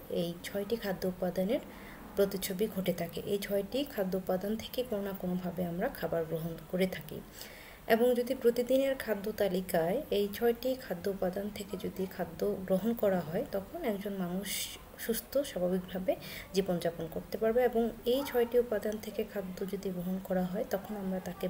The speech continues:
বলি, আহ, সুষম খাদ্যটা তার আসলে সম্পন্ন হয়েছে। কারণ সুষম খাদ্যটা হচ্ছে যখন খাদ্যে ছয়টি উপাদান থেকে তার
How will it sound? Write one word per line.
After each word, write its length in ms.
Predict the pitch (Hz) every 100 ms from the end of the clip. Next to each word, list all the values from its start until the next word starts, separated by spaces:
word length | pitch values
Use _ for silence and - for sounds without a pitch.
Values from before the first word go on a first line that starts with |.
| 180
বলি, 260 | 180 269 453 - - - - - - -
আহ, 180 | 170 180
সুষম 440 | 180 247 - 262 254
খাদ্যটা 520 | - 180 196 196 277
তার 240 | 190 175
আসলে 300 | 165 - 233
সম্পন্ন 500 | 262 180 165 165 170
হয়েছে। 380 | 165 160 160 - -
কারণ 220 | 175 175 - -
সুষম 320 | 220 226 254
খাদ্যটা 440 | - 220 226 233
হচ্ছে 340 | 240 247 - 302
যখন 380 | 202 - 233 285 - - -
খাদ্যে 320 | - 196 240
ছয়টি 380 | 240 220 214 254
উপাদান 460 | 247 202 196 226
থেকে 320 | 233 247 247 339
তার 160 | 214